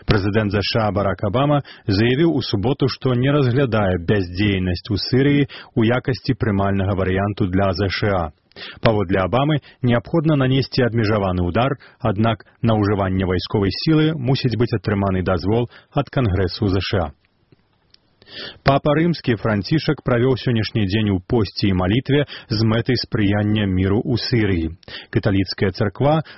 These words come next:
выказала спадзяванне, што да папы далучыліся ўсе каталікі свету, а таксама вернікі іншых рэлігіяў. Раней на гэтым тыдні папа заклікаў лідараў краінаў Вялікай Дваццаткі прыкласці намаганні, каб спыніць грамадзянскую вайну ў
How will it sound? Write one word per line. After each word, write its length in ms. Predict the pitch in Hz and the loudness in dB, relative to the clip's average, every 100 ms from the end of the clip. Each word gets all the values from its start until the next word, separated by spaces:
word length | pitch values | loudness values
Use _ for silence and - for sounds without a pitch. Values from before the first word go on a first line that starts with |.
| - | -2
выказала 420 | 147 175 151 151 | 0 2 2 0
спадзяванне, 720 | - 139 117 123 147 156 139 | 0 -2 0 0 2 2 0
што 220 | - 127 | 0 -2
да 100 | 117 107 | 0 0
папы 360 | 123 131 - 127 | 0 0 2 2
далучыліся 640 | 113 101 - 123 123 131 | 2 0 0 0 2 2
ўсе 260 | 113 - 113 | 0 0 -2
каталікі 480 | - 104 98 92 98 | -2 0 0 0 -2
свету, 460 | - 104 135 135 - - - | 0 0 0 0 -2 -6 -4
а 40 | 123 | -2
таксама 400 | - 170 165 131 | -2 0 2 2
вернікі 480 | 180 117 120 - 117 95 | 2 0 0 0 0 2
іншых 320 | 90 - 104 - | 0 0 -2 0
рэлігіяў. 640 | 110 101 92 76 87 80 - - - - | 2 2 2 2 0 -2 -6 -16 -20 -4
Раней 340 | 120 117 120 131 | 0 2 2 2
на 100 | 110 | 2
гэтым 320 | 101 95 95 87 | 0 0 -2 0
тыдні 380 | 160 160 165 - - - | 0 2 0 -2 -12 -2
папа 320 | 135 147 135 | 0 2 0
заклікаў 560 | 110 110 - 131 - 110 | 0 0 0 -2 2 2
лідараў 480 | 101 120 113 107 98 | 2 2 2 0 0
краінаў 520 | - 104 104 104 95 | 0 0 2 2 2
Вялікай 380 | 98 98 - 101 | 2 0 0 -2
Дваццаткі 640 | 92 92 - 139 - 143 | 0 -2 -2 -2 -2 -4
прыкласці 500 | 131 135 160 160 - | -2 -2 0 0 0
намаганні, 560 | 135 120 107 123 135 135 | 0 0 0 0 0 0
каб 160 | 131 - | -2 -6
спыніць 560 | - - 110 110 117 | -6 -2 0 0 0
грамадзянскую 720 | 107 110 98 104 95 - 104 | 0 0 2 0 -2 0 0
вайну 300 | 98 95 | 2 0
ў 40 | 90 | 0